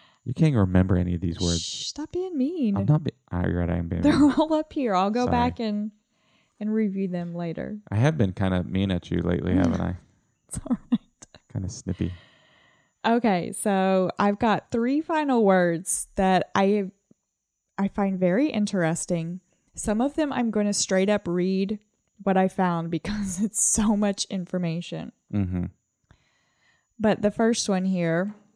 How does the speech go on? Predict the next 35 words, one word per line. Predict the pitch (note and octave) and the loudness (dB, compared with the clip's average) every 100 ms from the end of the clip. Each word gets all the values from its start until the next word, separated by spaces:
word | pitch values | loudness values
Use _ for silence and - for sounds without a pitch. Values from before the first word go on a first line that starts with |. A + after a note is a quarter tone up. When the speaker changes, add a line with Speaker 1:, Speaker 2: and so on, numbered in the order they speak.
| _ _ _ _ _ _ - | _ _ _ _ _ _ -12
Speaker 2:
is | G#3 G3 - | -6 -4 -6
called, | - F3+ E3+ E3+ F3 F#3 - _ _ _ _ _ _ _ - | -6 -4 0 0 0 -2 -6 _ _ _ _ _ _ _ -8
I | F#3 | -6
had | F#3 | -4
to | F#3+ | -2
look | F#3 F#3 | -2 -4
up | F3 | -6
this | F3+ - | -8 -10
pronunciation | G3+ E3+ - - E3+ E3 F3+ F3+ | -10 -12 -10 -6 -4 -4 -6 -6
'cause | E3+ | -4
I | |
would | D#3+ E3 E3 | -6 -8 -6
not | D#3+ | -4
have | E3+ | -4
pronounced | - F#3+ F3 F3+ - | -2 -2 -2 -4 -6
it | - | -4
this | F3 - | -6 -6
way. | D#3+ D3+ D#3+ | -4 -2 0
It | E3+ | -2
looks | F3 B3+ - | 0 0 2
like | C4 - | 0 -2
fern, | - G3+ F3+ D#3+ D3 E3 - - | -2 2 2 2 -2 -6 -8 0
Speaker 1:
Mm-hmm. | F#3+ | 0
Speaker 2:
F | G2 | 2
I | F#3+ F#3+ F3 | 2 4 4
R | F3+ F3 | 2 2
N, | F3 D#3+ C#3+ F#3+ _ _ _ _ _ _ _ _ A3 | 2 0 -4 -10 _ _ _ _ _ _ _ _ -2
but | G3+ - | 0 0
you | G#3 F#3 | 0 2
actually | G3 G3 - G3+ | 2 0 -4 -4
pronounce | - G3 F3+ F3 F#3 F#3 | -2 -2 0 -2 -2 -2
it | E3 - - _ _ _ _ _ _ _ - | -2 -4 -12 _ _ _ _ _ _ _ -4
fearn, | B3+ A3+ F3 D#3+ D3+ D#3+ _ _ _ _ _ _ _ - | 0 2 0 -2 -6 -8 _ _ _ _ _ _ _ -8
like | F3 - | -8 -6
the | F3 E3 | -4 -4